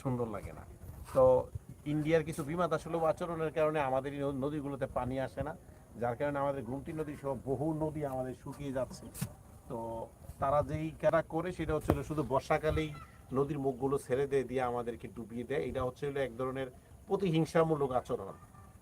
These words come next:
তো আশা করি তারা এই প্রতিহিংসামূলক, মূলক আচরণ থেকে নিজের ইচ্ছায় হোক আর গিয়া বাধ্য হয়ে হোক একটা সময় পিছু হটবে। আর দু হাজার,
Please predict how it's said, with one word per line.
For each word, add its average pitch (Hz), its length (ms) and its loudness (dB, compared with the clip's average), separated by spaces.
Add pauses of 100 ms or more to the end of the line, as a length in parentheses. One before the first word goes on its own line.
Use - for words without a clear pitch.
(140)
তো 135 80 0
আশা 127 300 2
করি 165 220 2
তারা 147 480 8
এই 135 60 0
প্রতিহিংসামূলক, 139 880 -2
মূলক 135 380 0
আচরণ 143 400 0
থেকে 139 280 0 (540)
নিজের 143 360 0
ইচ্ছায় 156 400 4
হোক 165 180 6
আর 151 140 6
গিয়া 143 240 2
বাধ্য 127 280 8
হয়ে 147 320 8
হোক 143 120 4 (340)
একটা 127 220 -2
সময় 139 300 -2
পিছু 139 260 -6
হটবে। 147 300 -2 (400)
আর 131 320 2 (120)
দু 143 100 0
হাজার, 180 320 6